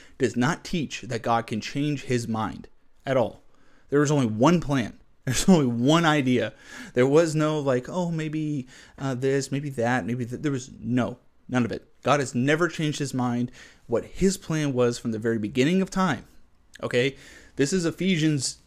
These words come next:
two, I believe it is. I'm gonna pull this up real quick. Ephesians two. I was wrong. <laughs> Well, I wasn't wrong. I know the other verse that I'm talking about was in Ephesians.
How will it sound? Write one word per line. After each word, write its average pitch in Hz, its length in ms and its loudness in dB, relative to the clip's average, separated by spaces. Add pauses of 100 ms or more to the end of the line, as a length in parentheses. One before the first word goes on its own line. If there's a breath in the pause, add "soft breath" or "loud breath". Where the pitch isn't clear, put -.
two, 170 340 4
I 101 60 0
believe 160 280 0
it 147 80 4
is. - 360 0 (920 loud breath)
I'm 127 120 -6
gonna 151 120 -6
pull 135 180 -4
this 131 180 -4
up 131 160 -2
real 104 80 -4
quick. - 260 -8
Ephesians 190 500 0
two. 147 220 -16 (180)
I - 60 -12
was 123 140 -4
wrong. 113 380 -2
<laughs> - 540 -4
Well, 160 200 4
I - 60 2
wasn't 143 300 4
wrong. 120 260 2
I 113 80 0
know 131 140 2
the 123 140 4
other 110 160 2
verse 110 280 -4
that 110 120 -2
I'm 107 80 -4
talking 110 300 -4
about 107 260 0
was 107 220 0
in 107 80 -2
Ephesians. 110 500 -4